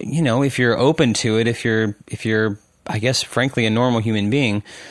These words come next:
you know, criticism is hard to, it, it can be hard to deal with, and you have to cultivate a certain level of resiliency. And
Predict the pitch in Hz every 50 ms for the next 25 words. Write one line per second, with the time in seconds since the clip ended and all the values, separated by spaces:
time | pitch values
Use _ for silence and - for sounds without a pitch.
0 | - - _ _ - _ - 135 131 127 120 - - 139 143 143 - 139 120 135
1 | 131 120 113 - - 117 120 123 123 123 - - - - 113 113 113 113 110 113
2 | 110 110 107 95 - _ _ - _ _ _ _ _ _ _ _ _ - - -
3 | 113 - - 135 123 - 160 185 208 190 156 131 117 120 135 131 123 113 123 107
4 | 98 120 135 131 113 98 95 92 - 113 110 107 110 113 120 113 117 117 - -
5 | - 113 110 107 104 104 - - - - - - - _ _ - - 131 131 131
6 | 131 107 113 110 101 104 - - 113 85 113 113 107 101 104 101 104 101 95 98
7 | 104 104 98 - 113 110 110 110 107 101 - - - 107 110 - - - 131 131
8 | 123 123 117